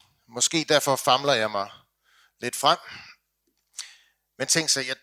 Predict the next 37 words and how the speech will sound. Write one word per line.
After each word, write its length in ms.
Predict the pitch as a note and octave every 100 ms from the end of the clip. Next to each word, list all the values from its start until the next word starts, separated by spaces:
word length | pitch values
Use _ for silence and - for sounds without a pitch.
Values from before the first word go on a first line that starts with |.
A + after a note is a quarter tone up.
| _
jeg 100 | B2+
tror 300 | - D#3+ C3+
faktisk, 640 | - C3+ C3+ - A#2+ - - - - -
I 180 | B2+
inderst 460 | A#2+ B2+ A#2 - - -
inde 300 | A2+ A#2+ A#2 _
godt 280 | - G#2 - - _
ved, 140 | E2 F#2+ _
hvad 100 | F#2+
jeg 120 | F#2 F#2
mener. 240 | E2+ - - _ _ _ _ _ _ _ _ _ _ _ _ _ _ _ _ _ _ _
Måske 280 | C3 - E3+
man 300 | C#3+ C3 B2 -
instinktivt 680 | D#3+ - C#3+ A#2 B2+ A#2+ - - - _ _
mærker 340 | A#2 A#2 C#3
det 220 | A#2+ G#2+ - _
ekstra 300 | B2 C#3 -
meget 360 | A#2 A2+ A#2 B2 - - _
lige 220 | A#2 A#2
her 240 | C#3 C3 G2
i, 260 | G#2+ G2+ F#2 _ _
i 140 | _ A2
den 160 | C#3+ -
her 140 | C#3+
bygning, 420 | - C3+ - A#2
hvor, 340 | G#2+ G#2 G2 - - - - - _
hvor, 320 | A2 A2+ _ -
hvor 120 | A2+
Grundtvig 400 | - C#3 C3+ A#2
så 120 | A#2
konkret 460 | - A2+ - C#3+ A2
er 80 | G#2
en 100 | G#2+
del 160 | B2
af 60 | G2+
den 160 | A2+
historie 520 | G#2+ G#2 B2 G#2 E2+